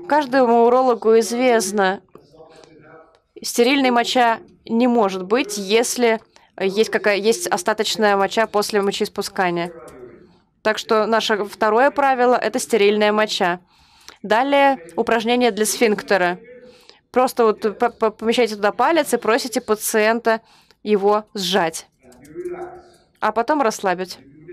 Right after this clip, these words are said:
И ещё раз. И десять раз подряд. Но сначала в положении стоя,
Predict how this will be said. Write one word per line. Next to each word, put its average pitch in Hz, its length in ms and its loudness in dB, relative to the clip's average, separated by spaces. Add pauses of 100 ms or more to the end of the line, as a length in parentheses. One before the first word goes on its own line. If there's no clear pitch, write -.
(640)
И 214 100 -4
ещё 247 460 2
раз. 180 320 -2 (880)
И 247 140 -6
десять 262 320 -4
раз 233 160 0
подряд. 196 500 -2 (2750)
Но 240 340 2 (1800)
сначала 233 560 0
в - 220 -16
положении 220 460 2
стоя, 220 640 2